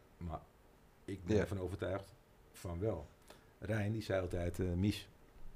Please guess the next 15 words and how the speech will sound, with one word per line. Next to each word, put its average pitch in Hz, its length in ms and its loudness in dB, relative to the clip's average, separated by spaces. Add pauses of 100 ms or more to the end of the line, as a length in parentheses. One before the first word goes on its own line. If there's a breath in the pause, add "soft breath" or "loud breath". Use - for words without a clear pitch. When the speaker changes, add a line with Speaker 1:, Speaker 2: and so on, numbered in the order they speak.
(840)
Speaker 1:
als 95 180 -4
je 90 100 0
nou 87 160 -2
niet 90 240 -6
heel 104 300 0
gauw 104 220 -2
gaat 95 140 -2
opgeven 87 460 -4
voor 87 180 -2
die 85 120 -6 (460)
coach 90 220 -2
betaald 90 280 -8
voetbalcursus, 127 600 -8 (600 soft breath)
ja, 117 240 -6
dan 107 120 0